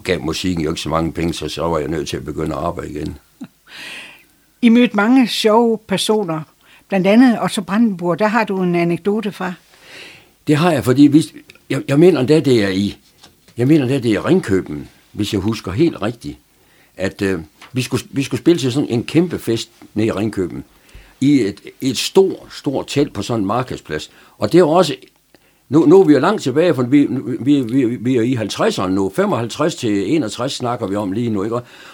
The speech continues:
Speaker 1: Og der er Otto Brandenburg med, hvor, hvor, hvor der, hvor der blandt andet står, hvad, hvad han er for sådan en opløbende knægt, og han gjorde det jo godt, og han var så på scenen, og vi, vi var, vi var så også på scenen,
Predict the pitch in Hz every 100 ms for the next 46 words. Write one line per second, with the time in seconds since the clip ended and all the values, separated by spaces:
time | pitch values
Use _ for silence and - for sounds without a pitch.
0 | - - 190 156 160 156 131 190 - 117
1 | 104 110 143 - _ _ - 98 113 98
2 | 117 95 110 95 - 101 101 98 110 110
3 | 135 95 131 104 110 110 - _ - 110
4 | 107 107 113 113 92 110 90 107 98 101
5 | 98 85 - 107 113 82 80 95 95 113
6 | 127 85 78 110 123 87 120 123 131 -
7 | 107 143 185 151 87 - - - 95 131
8 | 180 101 175 143 - 165 165 - 127 170
9 | - 110 110 127 113